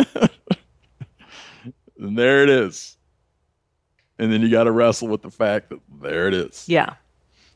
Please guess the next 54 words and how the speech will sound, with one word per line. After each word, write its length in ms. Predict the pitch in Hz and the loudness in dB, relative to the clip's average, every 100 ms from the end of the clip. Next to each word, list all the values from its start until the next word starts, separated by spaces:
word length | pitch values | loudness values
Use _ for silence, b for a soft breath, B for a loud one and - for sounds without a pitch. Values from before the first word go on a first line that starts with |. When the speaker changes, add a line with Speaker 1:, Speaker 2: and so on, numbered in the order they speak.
| _ - | _ 0
Speaker 2:
Uh, 400 | 180 160 147 139 | 2 4 2 0
I'm 120 | 190 | 0
not 180 | 233 226 | 0 0
saying 260 | - 185 165 | 0 0 0
that 120 | 156 | -2
it's 160 | 147 | -4
a, 80 | 123 | -6
a 280 | 135 135 143 | -6 -4 -6
logical 880 | 139 139 139 147 202 220 233 247 _ _ _ _ _ _ _ _ _ - | -4 0 2 2 -2 -2 -2 -2 _ _ _ _ _ _ _ _ _ -4
belief, 480 | 220 233 269 302 - | 0 2 0 -4 -12
Speaker 1:
Yeah. 60 | _ | _
Speaker 2:
but 160 | 156 180 | 0 2
I 100 | 170 | 2
think 280 | 170 196 - | 0 -4 -2
that 120 | 170 | -2
it 140 | 160 | 0
does 260 | 170 160 - | 2 0 0
touch 320 | - 165 - | -4 -4 -2
on 160 | 151 147 | -6 -6
something 340 | 151 139 143 | -10 -8 -8
that's 200 | 139 - | -6 -8
important 560 | 123 - 143 - - - | -12 -8 -8 -8 -12 -12
to 100 | 135 | -12
humans 520 | - 143 165 262 277 | -8 -6 -6 -6 -8
and 140 | - 139 | -10 -10
important, 560 | 127 - - 143 139 | -8 -6 -6 -6 -10
has 260 | 135 160 151 | 0 2 2
been 140 | 143 | -2
important 420 | 139 131 143 139 - | -6 -6 -8 -8 -8
for 100 | 131 | -6
a 60 | |
long 260 | 131 131 - | -6 -8 -10
time, 340 | 127 120 104 | -12 -12 -12
which 80 | - | 0
Speaker 1:
Tell 100 | 127 | 4
me 80 | 139 | 6
Speaker 2:
is 60 | 131 | 4
Speaker 1:
that. 260 | 156 - - b b b b | 2 -2 -12 b b b b
Speaker 2:
this 140 | 302 | 0
idea 260 | 320 285 302 | 2 2 0
that 140 | 262 | 0
something 320 | - 220 208 180 | -2 -2 0 0
outside 400 | 175 - 180 160 | 0 0 0 0
the 60 | |
campfire 580 | - 175 165 - 131 127 | -4 -6 -6 -4 -4 -4
ring, 340 | 120 - - - | -8 -12 -14 -8
the, 220 | 139 135 135 | -6 -6 -6
the 460 | 139 139 135 131 123 | -4 -4 -4 -6 -8
thing 420 | - 185 175 165 | -4 -2 0 -2
lurking 380 | 156 156 - 156 | -4 -4 -4 -6
in 80 | 147 | -4
the 80 | 139 | -4
woods, 500 | 143 143 135 135 131 | -2 0 -2 -6 -10
that 240 | 131 131 | -4 -4